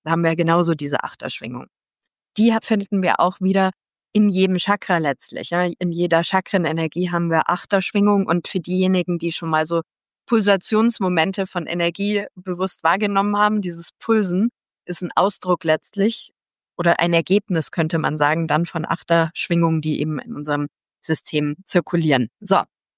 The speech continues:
das haben wir in uns, darin wirkt eben auch ein Rhythmus und wir haben ja viele, viele verschiedene Rhythmen der Energie. Das heißt, jedes Thema in uns formt letztlich eine eigene Achterschwingung und hat dadurch auch einen eigenen Rhythmus.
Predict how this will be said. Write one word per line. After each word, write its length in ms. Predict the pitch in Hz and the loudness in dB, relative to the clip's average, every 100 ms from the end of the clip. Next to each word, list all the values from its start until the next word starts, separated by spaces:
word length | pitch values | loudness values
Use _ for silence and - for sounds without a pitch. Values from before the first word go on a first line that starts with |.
| - | -6
das 180 | 170 - | -4 0
haben 180 | 185 | 2
wir 180 | 180 165 | 2 2
in 160 | 262 294 | 2 2
uns, 540 | - 196 349 - - _ | 2 0 -2 -6 -12 _
darin 400 | 156 160 165 160 | -2 0 0 0
wirkt 320 | 180 254 - | 0 -2 -4
eben 200 | - 175 | -4 -2
auch 140 | - 160 | 0 -2
ein 100 | 165 | -2
Rhythmus 440 | 208 - 254 254 | -4 -2 0 0
und 100 | 175 | 0
wir 140 | 160 165 | 0 2
haben 320 | 160 165 151 - | 2 0 -4 -4
ja 200 | 151 156 | -4 -4
viele, 360 | - 233 233 | -2 0 0
viele 260 | 214 214 208 | 0 -2 -2
verschiedene 680 | 185 175 240 220 214 208 | -2 -4 0 2 2 2
Rhythmen 340 | 233 - 226 220 | 0 -2 -2 2
der 160 | 208 | 0
Energie. 440 | - 202 196 214 226 _ _ _ - | 0 0 0 -2 -4 _ _ _ -10
Das 100 | 170 | 0
heißt, 200 | 170 170 | 0 0
jedes 380 | - 185 185 - | 0 2 2 -2
Thema 420 | - 214 233 214 | -2 0 4 2
in 100 | 165 | 2
uns 420 | 165 196 233 - - - | 0 2 0 -2 -14 -20
formt 420 | - - 185 233 214 | -10 0 0 0 0
letztlich 440 | 214 - 220 - | -2 -2 -6 -4
eine 220 | 185 180 | -2 0
eigene 300 | - 196 208 | 0 0 -2
Achterschwingung 680 | - - 196 - 196 196 180 | -4 -6 -8 -6 -4 -2 -4
und 160 | 165 175 | -6 -2
hat 140 | 185 | -2
dadurch 360 | - 170 170 - | 0 0 0 -2
auch 160 | 170 | -4
einen 180 | - 165 | -4 -4
eigenen 420 | - 165 165 151 | -2 -2 -2 -4
Rhythmus. 480 | 170 262 - 262 - | -4 -6 -4 -4 -6